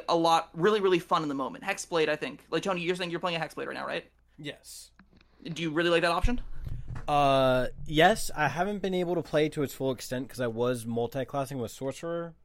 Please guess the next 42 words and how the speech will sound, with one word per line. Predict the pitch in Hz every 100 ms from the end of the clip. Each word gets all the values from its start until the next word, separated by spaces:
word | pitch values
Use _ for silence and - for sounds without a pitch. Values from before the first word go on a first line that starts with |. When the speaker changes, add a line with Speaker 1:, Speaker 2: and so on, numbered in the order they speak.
| -
Speaker 2:
but | 117 107 101 -
I've | 110 104
Speaker 1:
Mm. | -
Speaker 2:
since | 110 -
talked | 117 - -
to | 117 110 107 98 - _ _
the | 117
D | 98 117 151
M | 165 156 151
and | 120 120 117 117 113
decided, | 110 - 117 117 113
since | 110 104
I |
haven't | 98 113
been | 107 110
using | 104 107
any | 104
of | 101
the |
Sorcerer | 95 104 104 - 104 101 95 _ _ _ _ _ _ _
feats | - 131 95 - - -
or | 113 104 101 -
anything | 147 156 135 120
really | 113 123 120
from | - 117 113
the | 107
Sorcerer | - 117 - 107 101 98 92 _ _ _ _ _ _ 123
dip | 117 123 _ -
that | 117 110
I've | 101
done, | 127 123 117 110 104
that | 107 104 98 - _ _ 117
we're | 120
gonna | 117 113
just | 104 95
go | 113 104
full | 95 - 101
Warlock | 95 95 90 107
at | 90
this | 90
point. | - - 90 _ _ _ _ _ _ _
Speaker 1:
Sure. | -